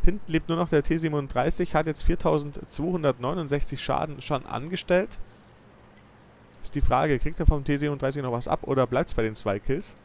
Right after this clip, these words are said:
Verhältnismäßig wenig eigentlich für die ausgeteilten Schaden. Und da ist das Spiel rum. Fünfzehn zu neun ist es ausgegangen. Viertausendzweihundertsiebzig Schaden aufgerundet. Sehr beachtlich.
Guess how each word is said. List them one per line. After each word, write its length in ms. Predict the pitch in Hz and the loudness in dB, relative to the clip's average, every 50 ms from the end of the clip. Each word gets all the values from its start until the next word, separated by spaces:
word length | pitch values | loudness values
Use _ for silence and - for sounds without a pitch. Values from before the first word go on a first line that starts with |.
| - - - - - - - - - - - - - - - - | -20 -20 -20 -20 -20 -20 -20 -20 -20 -20 -20 -20 -20 -2 4 6
Verhältnismäßig 640 | - 131 165 180 - 165 139 139 131 135 - 139 120 120 | 6 6 6 2 -2 -4 -2 -2 -2 -2 -4 -10 -12 -8
wenig 480 | 107 113 139 - 180 160 165 - - | -6 -6 -4 -4 -6 -8 -8 -6 -6
eigentlich 320 | - 117 127 123 135 135 - | -6 -6 -4 -6 -6 4 6
für 400 | - 135 131 123 123 123 120 - - - - - - - - - - - - - - - - - - - - - - - - - - - - - - - - - - - - - - - - - - - | 8 8 10 8 8 6 4 0 -6 -12 -18 -20 -20 -20 -20 -20 -20 -20 -20 -20 -20 -20 -20 -20 -20 -20 -20 -20 -20 -20 -20 -20 -20 -20 -20 -20 -20 -20 -20 -20 -20 -20 -20 -20 -20 -20 -20 -14 -8 -6
die 300 | 120 120 120 113 - - - - - - - - - - | -4 -2 -2 -4 -4 -6 -12 -20 -20 -20 -20 -20 -2 0
ausgeteilten 840 | 120 127 139 - - 131 - - 123 107 110 117 - - 110 - - - | 0 0 0 -2 -8 -4 4 6 6 6 6 2 0 -4 -14 -16 -14 -10
Schaden. 460 | - - 107 95 98 107 160 190 208 - - - - - - - - | -4 0 0 0 0 0 -4 -8 -12 -14 -20 -20 -20 -20 -20 -20 -6
Und 240 | - - 160 156 - - - | -2 -2 -2 -2 -4 -8 0
da 140 | - 120 - | 0 0 2
ist 240 | - - - - 170 | 2 0 0 0 -2
das 100 | 170 - | -2 -2
Spiel 220 | - 160 147 139 | 0 0 0 2
rum. 280 | 123 147 170 196 - 170 | 2 0 -2 4 6 6
Fünfzehn 460 | - 202 262 240 - - - 180 175 | 8 8 6 2 -2 -4 -4 -4 -2
zu 140 | - - 156 | -4 -2 0
neun 240 | 139 143 151 156 | 0 0 0 0
ist 120 | 147 156 147 | 0 -2 0
es 100 | 143 143 | 0 2
ausgegangen. 600 | - - 202 - - 156 156 151 151 156 156 151 | 2 2 2 0 -2 -4 -4 -2 -2 -4 -6 -2
Viertausendzweihundertsiebzig 1600 | - - - 214 226 - 165 151 156 151 151 151 - - - - 151 165 165 165 143 131 123 - - 202 202 - - - 147 - | 4 6 6 6 6 4 2 2 2 2 -2 -8 -10 -10 -2 0 0 0 0 0 0 -2 -2 0 -2 -4 -4 -2 -6 -6 -6 -6
Schaden 340 | - - 117 107 127 135 - | -4 -4 -2 -2 -2 -6 -4
aufgerundet. 680 | - 92 101 - - 160 139 160 160 156 156 151 - - - - - - - - - | 2 8 8 8 8 8 2 0 2 2 0 0 0 -4 -12 -14 -16 -16 -16 -16 -14
Sehr 220 | 113 120 151 202 208 | -2 4 4 4 4
beachtlich. 600 | 185 175 147 175 - - - 196 208 - - | 6 2 2 4 4 2 2 2 -2 -2 -6